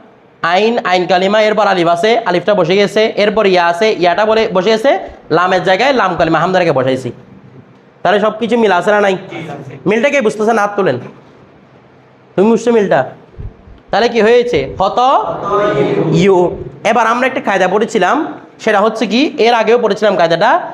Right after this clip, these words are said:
যদি অতিরিক্ত আলিফের পরে ইয়া হয়, ইয়া বা ওয়াও হয়, যদি অতিরিক্ত আলিফের পরে, ওইটাকে কি করতে হয়? হামজা করতে হয়।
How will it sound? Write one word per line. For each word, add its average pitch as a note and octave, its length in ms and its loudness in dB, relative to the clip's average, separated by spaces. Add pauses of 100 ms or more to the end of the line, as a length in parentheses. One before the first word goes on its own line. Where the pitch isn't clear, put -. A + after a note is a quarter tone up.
(400)
যদি G#3 220 2
অতিরিক্ত A3 460 -2
আলিফের G#3+ 320 2
পরে G#3 260 2
ইয়া F3+ 240 2
হয়, F#3+ 220 2 (1500)
ইয়া E3+ 260 2
বা G#3 120 2
ওয়াও F3+ 280 4
হয়, E3+ 180 2 (100)
যদি G3 180 2
অতিরিক্ত G3 320 0
আলিফের F#3 220 2
পরে, G#3 200 2 (1120)
ওইটাকে B3 260 2
কি C4 80 -4
করতে A#3 200 0
হয়? G#3+ 200 2 (320)
হামজা A3 300 0
করতে G3 260 -2
হয়। D3 160 0